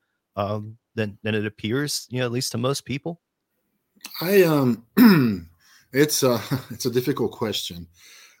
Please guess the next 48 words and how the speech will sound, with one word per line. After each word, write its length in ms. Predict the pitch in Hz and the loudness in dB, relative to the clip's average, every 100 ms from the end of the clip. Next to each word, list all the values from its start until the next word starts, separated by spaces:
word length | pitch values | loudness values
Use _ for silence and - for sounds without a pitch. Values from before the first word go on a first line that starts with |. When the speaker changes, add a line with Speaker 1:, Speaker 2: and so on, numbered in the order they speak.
| _ | _
Speaker 2:
Um, 920 | 135 131 131 127 127 123 123 120 113 113 | -2 0 0 0 0 -2 0 -2 -4 0
there 140 | 151 | 2
is 140 | 180 | 2
no 200 | 175 190 | 0 0
doubt. 640 | 151 139 139 123 95 95 - - | 0 0 0 -2 -6 -8 -10 -6
It, 140 | 139 | 0
it 60 | 151 | 2
depends 380 | 190 202 185 | 4 2 0
what 240 | 160 151 - | -2 -2 -2
you 80 | 147 | 0
believe 460 | 135 135 143 123 | 0 2 0 -2
what, 520 | 113 113 107 113 - 117 | -6 -8 -8 -8 -8 -8
that 180 | 117 | -6
we're 200 | 110 117 | -2 -2
all 180 | 120 117 | 0 -2
about. 500 | 98 98 92 85 - 110 | -4 -6 -12 -12 -12 -12
You 100 | 117 | -10
know, 100 | 117 | -8
oftentimes 680 | 110 139 170 151 170 156 135 | -6 -4 -4 -2 -2 -2 -2
you 60 | |
talk 300 | 123 143 139 | -2 -2 -2
to 80 | 131 | -4
folks 440 | - 135 127 - 120 | -4 -2 -2 -2 -6
and 220 | 113 113 - - - - - _ _ | -6 -6 -12 -20 -20 -20 -20 _ _
you 100 | 156 | -4
suggest, 580 | - 151 147 147 127 - | -2 0 2 2 2 0
you 60 | |
know, 120 | 160 147 | 0 2
"We 140 | 175 | 2
could 140 | 185 | 0
do 160 | 151 165 | -2 2
this, 320 | 156 151 135 | 2 2 0
we 60 | 160 | -4
could 180 | 160 135 | -4 -4
do 160 | 143 | 0
this," 420 | 135 135 131 - | 2 2 0 -2
and 100 | 127 131 | -2 -4
you 60 | |
protest 520 | 131 170 151 156 143 | -4 -6 -4 -4 -4
against 340 | 139 127 120 - | -4 -4 -6 -2
this 220 | 127 - | -4 -2
and 100 | 131 | -4
you 80 | 139 | -4
protest 540 | 165 147 147 131 127 | -4 -6 -4 -6 -4
against 380 | 123 117 107 - | -4 -4 -8 -10
that. 260 | 110 104 107 | -8 -6 -6
And 160 | 120 | -2
then 320 | 139 143 139 | -2 -2 -4